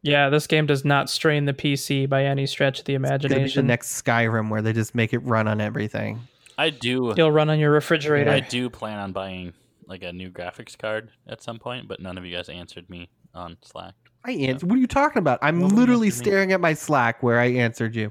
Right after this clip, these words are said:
Speaker 3: Hmm, pretty sure you didn't.
Speaker 2: <laughs> I have it open right now. I said you could
Speaker 3: Pretty
Speaker 2: probably do a
Speaker 3: sure.
Speaker 2: ten sixty or twenty sixty.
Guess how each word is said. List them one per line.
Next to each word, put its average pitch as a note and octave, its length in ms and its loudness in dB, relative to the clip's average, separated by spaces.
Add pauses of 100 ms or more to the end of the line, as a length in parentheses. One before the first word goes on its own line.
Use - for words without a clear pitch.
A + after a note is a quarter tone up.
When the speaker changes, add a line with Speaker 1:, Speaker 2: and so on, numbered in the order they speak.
(180)
Speaker 3:
Hmm, D3 640 -10 (140)
pretty C3+ 200 -4
sure - 180 2
you B2+ 80 -6
didn't. B2+ 340 0
Speaker 2:
<laughs> - 0 -
I C#3 80 4
have E3+ 180 4
it F3+ 60 2
open F3 240 2
right D#3+ 160 2
now. B2+ 260 0 (440)
I - 40 -2
said C3+ 200 0
you B2+ 60 0
could - 120 0
Speaker 3:
Pretty F#2+ 60 -6
Speaker 2:
probably C3 260 2
do C3 120 2
a A#2 40 2
Speaker 3:
sure. G2+ 80 -4
Speaker 2:
ten C3 180 0
sixty C3 400 0
or A#2+ 80 -2
twenty A#2 280 -2
sixty. G#2 500 -6